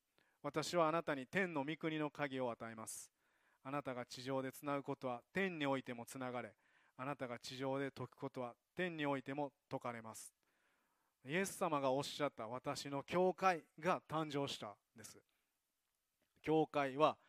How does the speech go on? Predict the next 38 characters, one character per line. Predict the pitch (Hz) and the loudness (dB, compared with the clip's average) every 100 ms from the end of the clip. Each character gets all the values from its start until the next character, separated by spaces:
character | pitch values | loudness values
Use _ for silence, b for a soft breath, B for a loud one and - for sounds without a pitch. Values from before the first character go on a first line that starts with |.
| b b b b b - | b b b b b -10
エ | 147 | -8
ク | - 160 | 0 4
レ | 175 | 4
シ | 175 156 | 4 0
ア | 117 101 - | -2 -4 -12
と | |
い | 117 110 | -12 -10
う | 107 | -10
言 | 131 117 | -10 -8
葉 | 107 | -10
で | 104 | -10
す、 | - | -16
ギ | 120 123 | -12 -10
リ | |
シ | 113 | -10
ャ | 117 | -10
語 | 113 110 | -10 -12
で。 | 101 _ b b b b b b b b b b | -14 _ b b b b b b b b b b
意 | 190 | -2
味 | 226 151 110 | 0 -2 2
は、 | 151 123 _ - | 0 0 _ -2
こ | 208 | 2
の | 226 226 | 4 6
世 | 220 | 6
か | 208 143 | 4 2
ら | 123 | 2
呼 | 131 | 0
び | 160 165 | 0 2
出 | 160 | 2
さ | 160 | 4
れ | 143 | 2
た、 | 117 92 - _ _ _ _ 113 | 0 -10 -18 _ _ _ _ -10
性 | - 202 214 | 0 4 6
別 | 202 202 - | 6 2 2
さ | 202 | 4
れ | 185 | 4
た | 151 | 4
っ | 160 | 2